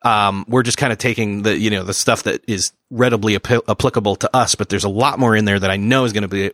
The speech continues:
be applicable to a lot of other people. But one of the things he does is he kind of goes over a lot of, you know, high output,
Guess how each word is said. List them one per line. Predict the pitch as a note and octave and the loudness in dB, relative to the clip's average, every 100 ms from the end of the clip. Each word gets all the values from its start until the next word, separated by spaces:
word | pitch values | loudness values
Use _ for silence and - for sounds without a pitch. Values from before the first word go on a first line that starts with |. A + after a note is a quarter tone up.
| G2+ | -6
be | G#2 | -4
applicable | G2 B2 G#2 G2 F2+ | -2 -2 -2 -4 -4
to | |
a | |
lot | F#2 F#2 | -2 0
of | F#2 | 0
other | F#2+ F#2+ | -2 -2
people. | D3 G#2+ G2+ - - - - | 0 0 -2 -4 -16 -18 -8
But | - | 2
one | E3+ | 4
of | A#3+ | 4
the | D3 | 2
things | C#3+ | 0
he | - | 0
does | A2+ B2 G#2 | 2 2 2
is | F#2+ | -2
he | B2+ | -4
kind | - E3 G3 | -2 0 2
of | D3 - _ _ - | 0 -4 _ _ 2
goes | B2+ C3+ A2+ | 4 4 2
over | A#2 A#2 G#2 F#2 | 2 2 2 2
a | G2 | 2
lot | G2+ A#2+ | 2 2
of, | A2+ F2+ - - - - - | 2 -2 -10 -16 -20 -10 -4
you | |
know, | F#2 F2 | -4 -4
high | - C#3+ D3 | -2 0 0
output, | B2 B2 - - G#2+ | 0 -2 -2 0 0